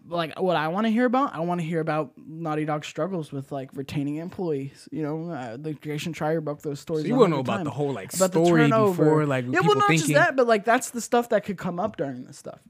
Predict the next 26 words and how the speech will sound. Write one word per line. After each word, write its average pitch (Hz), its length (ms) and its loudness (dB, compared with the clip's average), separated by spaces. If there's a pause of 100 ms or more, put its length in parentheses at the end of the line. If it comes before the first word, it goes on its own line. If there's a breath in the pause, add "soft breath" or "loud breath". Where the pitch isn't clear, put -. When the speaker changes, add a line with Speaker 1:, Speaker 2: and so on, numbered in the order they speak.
Speaker 2:
Yeah. 113 200 -10 (120)
Speaker 1:
Um, 170 340 0
and 170 300 -4
you 190 140 0
don't 180 180 0
have, 156 500 -2
you 185 120 -4
know, 165 100 0
Sony 165 400 -2
P 185 200 0
R 165 240 4
in 170 200 -4
the 170 80 -4
room 170 400 -2
being 156 220 -2
like, 127 240 -6 (720)
"Don't 143 180 -2
talk 127 140 -6
about - 220 -18
that." - 100 -18 (180)
Like, - 240 -12
don't, - 480 -10 (540)
don't 143 240 -6
touch 147 220 -8
that - 180 -10
subject. - 300 -18